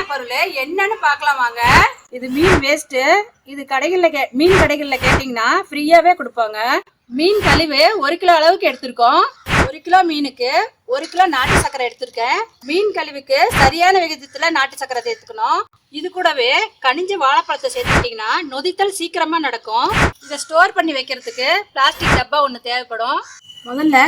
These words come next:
கனிஞ்ச வாழைப்பழத்தை ஒரு பாத்திரத்துல கொட்டிக்கலாம். இதை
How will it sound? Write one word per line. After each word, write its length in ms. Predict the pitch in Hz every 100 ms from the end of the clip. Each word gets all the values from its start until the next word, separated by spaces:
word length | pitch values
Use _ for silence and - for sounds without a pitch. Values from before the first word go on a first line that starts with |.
| -
கனிஞ்ச 320 | 254 302 320 262
வாழைப்பழத்தை 500 | 254 254 226 220 262 262
ஒரு 100 | 226
பாத்திரத்துல 400 | 226 240 240 214 208
கொட்டிக்கலாம். 500 | 208 226 202 202 311 370 - - - - - - - - _ _ _ _ _ _ _ _ _ - _ _
இதை 100 | 254